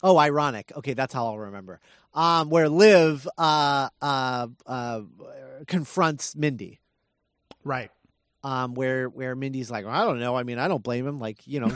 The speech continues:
Speaker 1: you're
Speaker 2: <laughs>
Speaker 1: probably the killer." And she's like, "Fuck
Speaker 2: Fuck
Speaker 1: you."
Speaker 2: you.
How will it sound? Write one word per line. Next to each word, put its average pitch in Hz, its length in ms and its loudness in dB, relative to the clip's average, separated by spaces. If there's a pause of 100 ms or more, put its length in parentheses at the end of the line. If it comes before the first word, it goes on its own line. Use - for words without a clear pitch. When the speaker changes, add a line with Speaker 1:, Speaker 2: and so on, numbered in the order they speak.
Speaker 1:
you're 143 100 -2
Speaker 2:
<laughs> - 100 -2
Speaker 1:
probably 151 380 0
the 156 120 0
killer." 185 280 0
And 117 240 -10
she's 113 240 -14
like, 107 260 -12 (300)
"Fuck 170 140 0
Speaker 2:
Fuck 202 120 -8
Speaker 1:
you." 139 140 2
Speaker 2:
you. 131 280 0